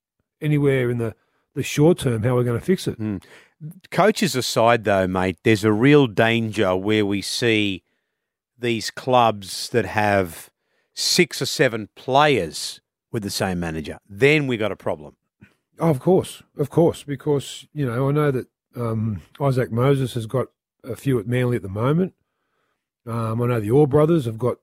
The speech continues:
Speaker 1: a few at different clubs. So I, then they're the only ones we know, we hear about. I mean, as I said, there's a lot, a lot of managers out there.
Speaker 2: Yeah.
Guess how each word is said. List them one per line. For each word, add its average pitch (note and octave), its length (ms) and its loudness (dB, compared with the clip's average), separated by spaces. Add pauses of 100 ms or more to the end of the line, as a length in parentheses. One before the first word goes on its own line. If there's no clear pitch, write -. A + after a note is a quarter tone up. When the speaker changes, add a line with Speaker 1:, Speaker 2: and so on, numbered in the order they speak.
(200)
Speaker 1:
a - 80 -10
few C3+ 260 0
at G#2 60 -4
different A#2 280 -8
clubs. D3+ 380 0
So A#2 580 -4
I, - 180 -10 (920)
then D#3 140 0
they're F#3 140 6
the E3+ 80 6
only C#3 160 4
ones B2 220 0
we G#2+ 100 -4
know, A2+ 120 -2
we A#2+ 160 0
hear C#3 240 4
about. D3 340 -2
I B2+ 80 -2
mean, D3 220 0
as D#3 160 0
I B2 40 -2
said, C3 180 -2
there's B2 140 -2
a B2+ 60 0
lot, D#3+ 360 4
a D#3 60 4
lot C3+ 260 4
of A#2+ 60 -2
managers A#2 380 -2
out G#2 180 -4
there. F2 180 -10 (800)
Speaker 2:
Yeah. F2 180 -20